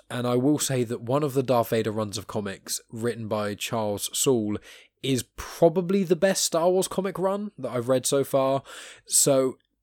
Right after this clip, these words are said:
I am going to try and keep it fairly diverse, but obviously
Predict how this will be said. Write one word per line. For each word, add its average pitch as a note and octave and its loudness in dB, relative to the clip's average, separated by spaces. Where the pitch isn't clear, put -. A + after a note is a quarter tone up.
I C#3+ 2
am E3+ 0
going D#3+ 6
to C3 -6
try B2+ 0
and A#2 -10
keep - -6
it - -14
fairly A#2 -2
diverse, G2+ -4
but - -6
obviously B2+ 0